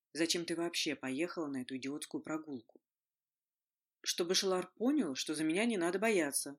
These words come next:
вздохнула Кира. М, результат, конечно, получился противоположный. Но он сам виноват.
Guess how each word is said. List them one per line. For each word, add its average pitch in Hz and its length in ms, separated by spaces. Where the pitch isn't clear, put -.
вздохнула 143 500
Кира. 127 320
М, 170 260
результат, 160 440
конечно, 147 360
получился 143 440
противоположный. 139 880
Но 202 120
он 240 100
сам 302 240
виноват. 151 500